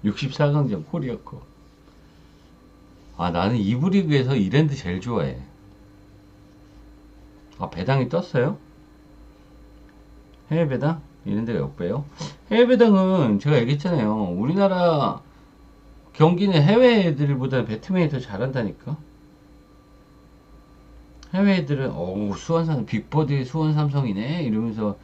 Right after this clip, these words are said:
정배당을 매겨놨겠지 뭐. 이씨, 우리 이랜드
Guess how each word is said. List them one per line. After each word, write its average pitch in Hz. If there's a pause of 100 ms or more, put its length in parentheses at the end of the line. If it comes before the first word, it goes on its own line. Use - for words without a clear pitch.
(220)
정배당을 123
매겨놨겠지 101
뭐. 73 (920)
이씨, -
우리 101
이랜드 117